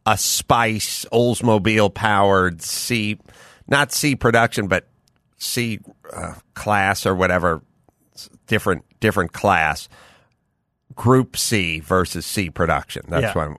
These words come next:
Speaker 1: I wanna say. C production is kinda low food chain. Group C is top food chain stuff. And he drove it at Daytona one time or whatever. There's,
Speaker 2: Yeah.
Speaker 1: like, a few of those cars out there.
Speaker 2: Yeah.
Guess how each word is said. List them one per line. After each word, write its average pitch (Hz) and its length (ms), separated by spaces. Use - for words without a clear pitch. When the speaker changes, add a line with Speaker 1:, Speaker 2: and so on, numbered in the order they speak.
Speaker 1:
I 95 40
wanna 82 220
say. 71 360
C 143 240
production 107 480
is 90 100
kinda 98 340
low 104 400
food 101 320
chain. 92 380
Group 110 400
C 98 300
is 78 260
top - 380
food 82 260
chain 80 320
stuff. 78 400
And 80 140
he 92 100
drove 110 420
it 92 80
at 87 220
Daytona 92 640
one 98 220
time 76 320
or 78 100
whatever. 78 340
There's, 139 120
Speaker 2:
Yeah. 127 60
Speaker 1:
like, 101 120
a 110 40
few 131 280
of 107 60
those 104 260
cars 73 360
out 73 260
there. - 120
Speaker 2:
Yeah. 110 260